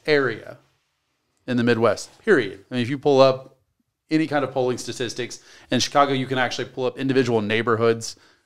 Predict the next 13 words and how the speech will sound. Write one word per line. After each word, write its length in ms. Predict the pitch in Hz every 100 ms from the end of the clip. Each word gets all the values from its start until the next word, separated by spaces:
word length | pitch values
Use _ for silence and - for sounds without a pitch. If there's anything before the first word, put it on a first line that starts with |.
| _
for 140 | 117 120
blue 340 | 104 113 120
and 140 | 113 110
red, 240 | 113 110
depending 260 | 107 117 110
on 60 |
how 100 | 113
they 100 | 113
voted 380 | 110 110 110 107
in 40 | 104
the 60 |
last 240 | 107 107 -
election. 440 | 104 101 117 107